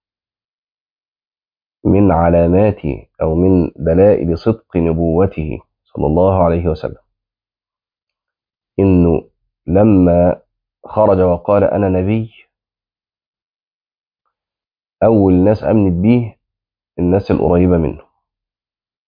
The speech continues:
وده معناه إنه النبي عليه الصلاة والسلام، آه، أمام الناس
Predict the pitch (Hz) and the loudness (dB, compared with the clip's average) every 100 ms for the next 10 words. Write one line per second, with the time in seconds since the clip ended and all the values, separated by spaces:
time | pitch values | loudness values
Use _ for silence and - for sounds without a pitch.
0 | _ _ _ _ _ _ _ _ _ _ | _ _ _ _ _ _ _ _ _ _
1 | _ _ _ _ _ _ _ _ _ _ | _ _ _ _ _ _ _ _ _ _
2 | _ _ - 82 95 98 90 90 107 117 | _ _ -2 0 2 2 2 2 2 0
3 | 113 - _ _ _ _ _ _ _ 90 | -4 -14 _ _ _ _ _ _ _ -2
4 | 90 87 85 - _ _ _ _ _ _ | 0 2 0 -2 _ _ _ _ _ _
5 | _ _ _ _ - 87 101 92 85 92 | _ _ _ _ -4 0 2 2 2 0
6 | 90 92 92 90 - 92 107 113 110 - | -2 -4 -4 -4 -4 0 2 2 -2 -10
7 | _ _ _ _ _ _ _ _ _ _ | _ _ _ _ _ _ _ _ _ _
8 | _ _ _ _ - 60 76 80 80 80 | _ _ _ _ -4 0 2 2 2 0
9 | 76 71 65 52 50 - _ _ _ _ | 0 0 -2 -4 -6 -12 _ _ _ _
10 | _ _ _ _ _ _ _ _ _ - | _ _ _ _ _ _ _ _ _ -12
11 | - - 90 98 107 92 98 117 120 - | -6 0 2 4 4 4 2 2 -2 -10